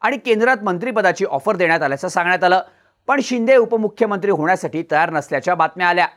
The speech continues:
त्यामुळं त्यांचे चिरंजीव श्रीकांत शिंदे उपमुख्यमंत्री होतील, असंही बोललं जात होतं. पण श्रीकांत शिंदेंनी स्वतः ट्विट करून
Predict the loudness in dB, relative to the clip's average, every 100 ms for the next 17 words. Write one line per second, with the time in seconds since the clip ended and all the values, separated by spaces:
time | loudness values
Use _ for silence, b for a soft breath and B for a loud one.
0 | _ _ _ -2 0 0 -2 -2 -6 -8
1 | -4 -4 -2 -2 -4 -6 -2 -2 -2 -2
2 | -2 -2 b b -6 0 2 2 0 0
3 | 0 2 2 0 -4 b b -6 0 0
4 | 2 2 4 2 2 2 0 0 b b
5 | -12 -2 0 0 -2 -2 -2 -2 -2 0
6 | -2 -2 -4 -2 -2 -2 -4 -2 2 2